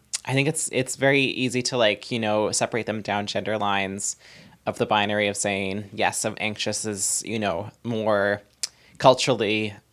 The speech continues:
uh, similar to how we treat women and how we expect women and effeminate people to be.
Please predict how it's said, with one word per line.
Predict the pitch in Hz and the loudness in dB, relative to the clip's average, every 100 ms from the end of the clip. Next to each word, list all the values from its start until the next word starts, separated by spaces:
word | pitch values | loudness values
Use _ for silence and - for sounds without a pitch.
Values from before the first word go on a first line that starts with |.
| - | -6
uh, | 113 107 98 | 0 2 2
similar | 98 120 117 110 107 | 2 0 2 2 0
to | - 104 98 | 0 0 0
how | 98 101 98 | 2 2 2
we | 98 95 | 0 -4
treat | 95 - 110 95 - | -6 -4 -2 -4 -4
women | 110 104 92 90 | -2 -2 -4 -6
and | 101 | -6
how | - | -6
we | - | -6
expect | 92 - 90 - - | -8 -4 -4 -4 -4
women | 101 98 98 101 - - - | -2 -2 -6 -10 -16 -20 -6
and | 110 107 101 - | -4 -4 -6 -10
effeminate | 101 110 101 95 | -4 -2 -2 -4
people | 107 98 | -8 -8
to | 107 | -8
be. | - 98 90 117 | -4 -4 -4 -6